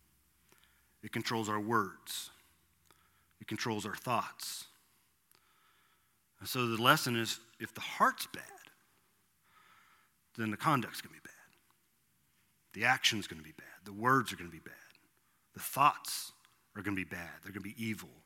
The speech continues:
They're gonna be sinful. So the big understanding is we need to have is when we look out at the world and we watch what's going on in the world as God's people, we have to understand this world has a heart issue.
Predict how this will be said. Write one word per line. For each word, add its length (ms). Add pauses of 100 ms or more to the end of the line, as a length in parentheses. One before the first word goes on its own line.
(120)
They're 80
gonna 80
be 80
sinful. 580 (1500)
So 160
the 80
big 260
understanding 520
is 120
we 120
need 180
to 80
have 400 (2000)
is 260
when 140
we 80
look 180
out 160
at 100
the 80
world 440 (1000)
and 80
we 80
watch 340
what's 140
going 300
on 320
in 80
the 60
world 380
as 140
God's 320
people, 320
we 140
have 160
to 80
understand 600 (1300)
this 180
world 200
has 180
a 40
heart 260
issue. 240